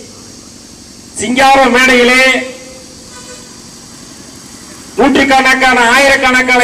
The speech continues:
இளைஞர்கள் கூடி ஐயாவுக்கு நாம் அஞ்சலி செலுத்த வேண்டும் என்று நான் சார்ந்த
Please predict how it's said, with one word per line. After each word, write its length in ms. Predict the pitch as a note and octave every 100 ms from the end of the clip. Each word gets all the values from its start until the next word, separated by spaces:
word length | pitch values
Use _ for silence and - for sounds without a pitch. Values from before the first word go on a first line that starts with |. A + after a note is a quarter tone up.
| A#3
இளைஞர்கள் 560 | B3+ B3+ C4 B3 A#3+ A#3+
கூடி 300 | C4 C4 B3+ A#3 A3 - - - - - F#3+
ஐயாவுக்கு 400 | C4 C4+ A#3+ A#3
நாம் 200 | A#3+ A#3
அஞ்சலி 320 | A3+ B3 C4+ -
செலுத்த 260 | A#3+ B3+ C4 B3
வேண்டும் 240 | B3 A#3
என்று 240 | A#3 A#3 A3 G3+ D#3+ - - - - C#3+
நான் 220 | F#3+ A#3+ B3+
சார்ந்த 360 | B3+ C4 C4